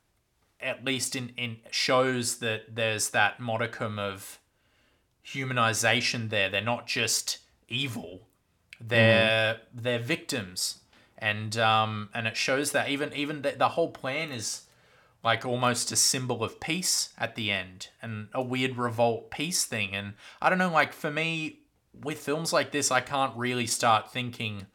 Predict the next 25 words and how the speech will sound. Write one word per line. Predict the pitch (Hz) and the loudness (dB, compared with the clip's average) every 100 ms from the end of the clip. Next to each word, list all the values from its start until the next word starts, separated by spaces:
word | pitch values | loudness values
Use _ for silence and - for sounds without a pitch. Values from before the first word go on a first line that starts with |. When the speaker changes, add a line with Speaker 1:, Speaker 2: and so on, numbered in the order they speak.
| _ - _ - | _ -20 _ 4
Speaker 1:
"Oh, | 139 127 | 6 8
why | 120 131 147 | 6 6 6
are | 147 | 6
they | 135 123 | 6 2
spinning | - 139 131 123 | 0 -2 -2 2
around | 120 123 123 | 4 4 2
in | 113 | 0
a | 101 | 0
room?" | 107 156 120 98 95 104 - - - | 2 2 2 -2 -6 -12 -16 -12 -2
I | 117 | -2
think | - 131 | -2 -2
that's | 139 127 | -2 -2
beyond | - 120 123 120 | -2 0 0 -2
the | |
point. | 107 135 139 110 98 | -4 -2 0 -2 -2
I'm | 117 | -2
trying | 117 135 131 | 0 0 0
to, | 120 107 | 0 -2
I'm, | 117 123 120 - | -4 -4 -6 2
I, | 123 131 | 4 4
I | 123 131 | 4 2
was | 131 | 2
trying | - 135 117 | 0 0 0
to | |
feel | - 131 131 123 104 | -2 -4 -2 -2 -4